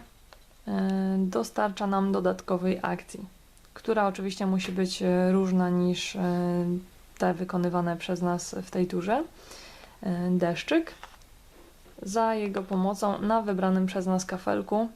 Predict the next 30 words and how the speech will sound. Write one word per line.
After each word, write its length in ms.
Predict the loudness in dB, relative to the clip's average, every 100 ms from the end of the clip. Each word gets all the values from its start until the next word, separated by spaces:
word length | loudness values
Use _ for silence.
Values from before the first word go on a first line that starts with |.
| -8
oczywiście 440 | -6 -4 -4 0
nawodnionym, 720 | 2 2 2 2 2 2 -2 -2
e, 40 | -2 0 2 4 4 2 0
umieszczamy 640 | 2 2 0 2 2 2 -2 -12 -20 -20 -20 -20 -20 -20 -20 -18 -4
jeden 340 | 0 2 2 2
segment 420 | 0 2 2 2
bambusa. 540 | 0 0 -2 0 0 0 -8 -20 -20 -20 -20 -20 -20 -20 -12 -6
E, 320 | -2 0 0
wiatr 440 | 0 0 -2 -6 -8 -12 -12 -6
umożliwia 600 | -4 -4 -4 -4 0 2
nam 260 | 2 2
wykonanie 600 | 2 0 2 4 4 2 0
dwóch 400 | -2 0 -2 -2
takich 300 | -8 -8 -8
samych 280 | -4 -4 -4
akcji 260 | -6 -8
podczas 380 | -6 -6 -6 -10
tej 180 | -4 -4
tury, 400 | -4 -4 -2 -6 -10 -20 -20 -20 -20 -20 -20
czyli 400 | -8 -2 2 2
zamiast 320 | 2 2 2 0
wykonywać 420 | 0 4 4 2
dwie 160 | 0
różne 300 | 0 0 2
akcje, 300 | 0 -2 -2
możemy 360 | 0 2 2 2
wykonać 440 | 0 0 0 -2 -4
dwie 300 | -2 0 0
takie 260 | 0 -4
same. 400 | -4 -2 0 0